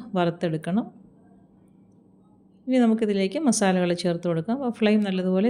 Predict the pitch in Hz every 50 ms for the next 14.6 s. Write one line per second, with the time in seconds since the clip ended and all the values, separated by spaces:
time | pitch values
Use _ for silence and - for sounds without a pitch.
0 | 226 - 202 185 185 180 180 180 175 175 175 180 175 180 175 170 175 175 170 175
1 | - - 302 285 220 180 180 175 175 180 170 175 180 165 165 170 190 277 269 233
2 | 185 - 190 180 175 170 170 175 170 - 165 160 160 - 165 156 160 160 - 240
3 | 320 - - - - - - - - - _ _ _ - 214 226 214 208 208 208
4 | 214 220 220 214 196 - 202 196 196 - - 202 196 185 180 175 180 196 240 311
5 | 269 - - 196 185 180 185 180 185 180 175 185 185 180 175 170 175 175 165 165
6 | 165 170 165 165 170 175 180 254 320 - - - - - - - - _ _ _
7 | _ _ _ _ _ _ _ _ _ _ _ - 214 214 214 240 247 226 202 202
8 | 196 196 196 190 196 196 190 202 233 302 277 - - - 202 196 202 196 202 202
9 | 196 202 196 190 190 190 - - 226 208 190 185 175 180 214 262 247 220 180 180
10 | 180 170 175 170 175 170 170 170 165 180 175 175 165 165 160 165 170 165 160 160
11 | - 220 285 330 - 269 - _ - - _ _ _ _ _ _ _ _ _ _
12 | _ _ _ _ _ _ _ _ _ _ _ _ _ _ _ _ _ _ _ _
13 | _ _ _ _ _ _ _ _ _ _ _ _ _ _ _ _ _ _ _ _
14 | _ _ _ _ _ _ _ _ - 247 254 285